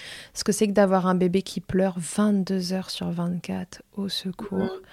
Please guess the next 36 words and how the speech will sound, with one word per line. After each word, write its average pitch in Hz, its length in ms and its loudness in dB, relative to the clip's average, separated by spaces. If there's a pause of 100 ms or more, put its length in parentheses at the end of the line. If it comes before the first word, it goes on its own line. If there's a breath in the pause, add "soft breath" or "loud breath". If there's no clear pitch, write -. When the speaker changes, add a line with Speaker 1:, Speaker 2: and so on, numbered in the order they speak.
(300 loud breath)
Speaker 1:
Comment 233 280 4
on 208 80 4
tient ? 202 380 -2 (1200)
Speaker 2:
Euh, 185 340 6
franchement, 240 460 4
j'ai 180 380 2
beaucoup 233 320 2
pleuré, 262 640 6
je - 100 -4
te 214 100 -2
cache 208 360 2
pas. 226 480 6 (340 loud breath)
C'était - 260 -2
Speaker 1:
Mhm. 196 60 -2
Speaker 2:
dur, 226 400 0
euh, 190 140 2
physiquement 214 640 -2
et 202 120 0
moralement, 196 640 0
parce 190 200 -2
qu'en 196 160 -2
fait, 226 180 0
dès 208 120 2
qu'elle 220 160 2
se 220 100 0
réveillait, 208 420 0
elle 185 100 -4
pleurait 196 360 -2
non-stop. 190 520 0
En 180 100 -6
fait, 180 320 -6
j'arrivais 190 380 2
pas 254 120 4
à 262 60 4
profiter 240 480 2
d'elle. 233 260 2